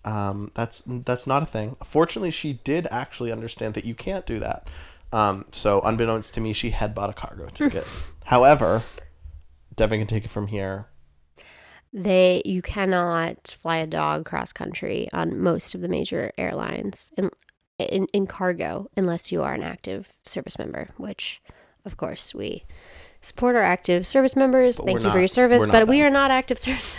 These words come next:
Speaker 2: members. So I, uh, was a little panicky, and I don't know what came over me, but I was like, "I guess I'll have to drive the dog back." So me and Oswald took a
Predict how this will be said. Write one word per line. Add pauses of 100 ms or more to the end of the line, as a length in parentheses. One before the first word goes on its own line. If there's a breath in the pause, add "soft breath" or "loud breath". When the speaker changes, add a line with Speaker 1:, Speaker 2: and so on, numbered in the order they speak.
Speaker 2:
members.
So (480 loud breath)
I,
uh,
was
a
little
panicky, (600 soft breath)
and (600)
I
don't
know
what
came
over
me, (220)
but
I
was
like, (160)
"I
guess
I'll
have
to
drive
the
dog
back."
So
me
and (480 loud breath)
Oswald
took
a